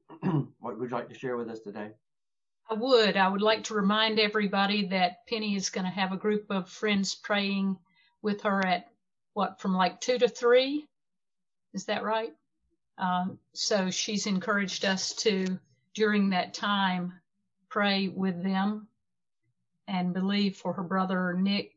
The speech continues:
Speaker 2: to have increased energy, increased red blood cells, and, um, an ability to overcome this dehydration. Okay,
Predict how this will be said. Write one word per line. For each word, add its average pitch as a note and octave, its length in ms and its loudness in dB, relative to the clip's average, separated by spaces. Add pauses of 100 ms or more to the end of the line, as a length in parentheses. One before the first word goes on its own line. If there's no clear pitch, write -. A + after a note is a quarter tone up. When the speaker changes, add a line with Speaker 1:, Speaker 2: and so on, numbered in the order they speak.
(280)
Speaker 2:
to G#3+ 240 -2
have G3 220 0
increased G3 580 0
energy, G3+ 680 0 (340)
increased F#3+ 460 -2
red G3 320 0
blood G3 300 0
cells, F3+ 720 0 (140)
and, F3+ 600 -4 (680)
um, - 400 -6 (1120)
an F#3+ 100 2
ability F#3+ 520 0
to F#3+ 120 -2
overcome F#3+ 480 0
this F3+ 220 -2
dehydration. F#3 1000 -2 (2250)
Okay, B3 600 2